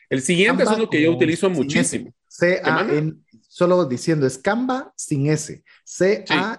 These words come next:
Speaker 2: N B pequeña A. Esa es la forma de poderlo encontrar. El, digamos, la parte gratuita es amplia, amplia, amplia. Sin embargo, si usted quiere entrar a tema ya en serio en el curso digital,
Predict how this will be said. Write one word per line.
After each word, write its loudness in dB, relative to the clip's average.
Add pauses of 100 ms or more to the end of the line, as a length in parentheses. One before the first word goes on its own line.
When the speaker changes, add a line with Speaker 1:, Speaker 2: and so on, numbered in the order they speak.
(120)
Speaker 2:
N 0
B 4
pequeña -2
A. -8 (140)
Esa -8
es -16
la 0
forma 0
de 0
poderlo 0
encontrar. -2 (320)
El, 2
digamos, 0
la 0
parte -2
gratuita -2
es -10 (100)
amplia, 0
amplia, -2
amplia. -8 (340)
Sin -4
embargo, 0
si -8
usted -4
quiere 2
entrar -2
a -10
tema 0
ya 0
en -4
serio 0
en -4
el -8
curso -4
digital, -2